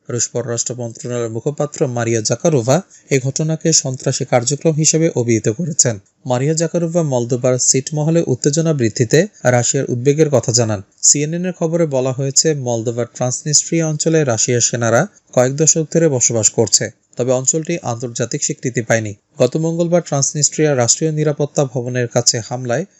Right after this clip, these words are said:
দুটি রেডিও অ্যান্টেনা ক্ষতিগ্রস্ত হয়। রাশিয়ার পররাষ্ট্র মন্ত্রণালয়ের মুখপাত্র মারিয়া জাকারোভা বলেন, "আমরা এই ঘটনাকে সন্ত্রাসী কার্যক্রম হিসেবে মনে করি।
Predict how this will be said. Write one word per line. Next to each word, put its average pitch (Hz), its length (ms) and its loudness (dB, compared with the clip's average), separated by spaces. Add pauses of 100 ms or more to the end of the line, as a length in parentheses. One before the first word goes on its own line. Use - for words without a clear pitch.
(160)
দুটি 120 260 2
রেডিও 120 320 0
অ্যান্টেনা 156 440 -2
ক্ষতিগ্রস্ত 120 520 -4
হয়। 107 260 -2 (280)
রাশিয়ার 120 400 2
পররাষ্ট্র 160 420 2
মন্ত্রণালয়ের 143 600 -2
মুখপাত্র 131 560 0
মারিয়া 123 340 2
জাকারোভা 160 480 4
বলেন, 123 340 2 (320)
"আমরা 143 220 4
এই 160 120 4
ঘটনাকে 156 440 0
সন্ত্রাসী 131 500 -2
কার্যক্রম 143 500 0
হিসেবে 170 320 2
মনে 117 240 -4
করি। 113 260 -2